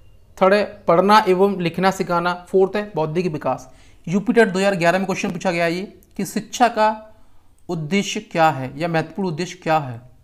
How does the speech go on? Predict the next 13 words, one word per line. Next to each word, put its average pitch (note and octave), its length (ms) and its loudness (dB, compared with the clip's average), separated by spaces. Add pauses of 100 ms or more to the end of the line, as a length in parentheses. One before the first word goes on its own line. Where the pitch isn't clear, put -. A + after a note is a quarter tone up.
(880)
तो E3+ 40 -2
आंसर G3 200 8
दीजिए C4 160 6
यहाँ A#3+ 200 8
पे, A4 140 2 (1600)
आंसर G#3+ 340 8
करेक्ट C4 240 8
हो B3+ 60 10
जाएगा A#3 240 10 (260)
हमारे F3+ 180 4
यहाँ F#3+ 140 4
पे A3+ 200 2 (260)
सेकंड, F3 420 0